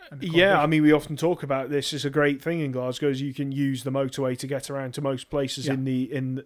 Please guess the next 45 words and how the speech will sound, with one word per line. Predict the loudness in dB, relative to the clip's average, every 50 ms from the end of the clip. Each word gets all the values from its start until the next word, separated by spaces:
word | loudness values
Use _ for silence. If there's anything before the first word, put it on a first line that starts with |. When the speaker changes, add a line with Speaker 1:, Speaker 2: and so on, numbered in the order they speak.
| _ _
Speaker 2:
the | -12 -12 -10
kind | -8 -8 -8 -8
of | -10 -10 _ -12
the | -12
conurbation | -10 -6 -6 -4 -4 -4 -4 -4 -4 -4 -4 -4 -6 -8 -8 -10 -12 -16 -20 -20 -20 -20 -18 -12 -8
or | -6 -4
the, | -2 -2 -2
the | -2 -4
Greater | -6 -6 -6 -6 -6 -8
Glasgow | -8 -10 -10 -10 -10 -10 -10 -8 -6
area, | -4 -4 -2 -2 -2 -2
and | -2 0
Speaker 1:
Yeah. | 0 0
Speaker 2:
that's | 0 -2 -2 -2 0
not | 0 0 0
something | -2 0 0
you | 0 0
can | -2 -4 -4
say | -2 0 -2 -2
for | 0 0
many | 0 0 0 0
cities | -2 -2 -4 -4 -2 -2 -4 -2 -2
in | -4 -4
Sc-, | -4 -6 -8 -10 -10 -6 -2
well, | -2 0
not | 0 0 -4
in | -4
Scotland, | -2 0 0 0 0 -2
but | -4 -4
certainly | -2 -2 -2 -2
in | -2 -2
the | -2
U | -2 -4
K. | -4 -6 -8 -8 -8
Speaker 1:
No, | -10 -10 -10 _ _ -12
uh, | -10 -10
Speaker 2:
You | -8
know? | -8 -8
Speaker 1:
you're, | -10 -10 _
you're | -8 -6 -4 -4
absolutely | -4 -6 -8 -10 -10 -10 -10 -10
right. | -10 -10 -10 -10 -12 _ _ _ -10
Speaker 2:
Hmm. | -8 -8 -8 -6
Speaker 1:
Um, | -4 -2 -2 -4 -4 -8 _ _ _ _ _ _ _ -8
so | -4 0 2 2 2 0 -2